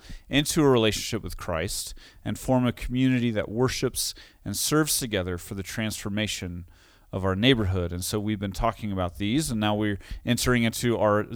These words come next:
uh, s-, our, the part of our sermon series on our values as well. So far, we've talked about hospitality.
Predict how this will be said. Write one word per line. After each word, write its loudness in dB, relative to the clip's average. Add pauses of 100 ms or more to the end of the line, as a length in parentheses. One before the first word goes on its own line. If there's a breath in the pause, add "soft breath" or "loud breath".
(220)
uh, 2
s-, -4 (140)
our, 0 (240)
the -10
part 6
of 0
our 2
sermon -6
series -6 (640 soft breath)
on -4
our 0
values 4
as -6
well. 4
So -4
far, 2
we've -4
talked -2
about -4
hospitality. -2